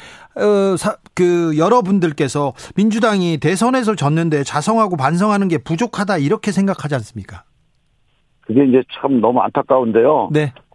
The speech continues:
Speaker 2: 저는 그럼에도 불구하고
Speaker 1: 네.
Speaker 2: 사실 저희가 잘해서 선거가 뭐 이긴다, 선방한다 이렇게 말씀드릴 수는 없어요.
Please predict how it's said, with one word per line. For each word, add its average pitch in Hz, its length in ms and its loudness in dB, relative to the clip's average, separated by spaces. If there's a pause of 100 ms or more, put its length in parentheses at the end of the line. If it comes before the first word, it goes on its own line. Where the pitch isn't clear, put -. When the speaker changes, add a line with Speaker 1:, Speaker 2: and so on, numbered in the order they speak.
Speaker 2:
저는 143 260 0
그럼에도 165 460 0
불구하고 131 840 0
Speaker 1:
네. 151 200 -2 (280)
Speaker 2:
사실 180 260 -2
저희가 202 400 2
잘해서 147 460 0
선거가 165 440 0
뭐 139 160 0
이긴다, 135 480 2
선방한다 160 480 0
이렇게 139 260 0
말씀드릴 131 460 -2
수는 151 200 0
없어요. 110 460 0